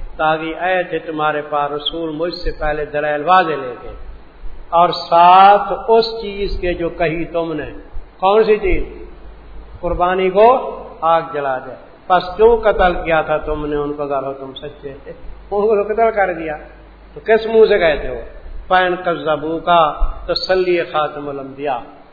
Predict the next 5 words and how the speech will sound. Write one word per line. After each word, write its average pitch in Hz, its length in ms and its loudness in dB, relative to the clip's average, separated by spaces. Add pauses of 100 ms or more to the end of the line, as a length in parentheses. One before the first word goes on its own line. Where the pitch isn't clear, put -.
(1600)
اے 185 140 0
میرے 170 220 -2
محبوب، 143 560 -6 (1400)
پس 175 220 4
اگر 180 200 4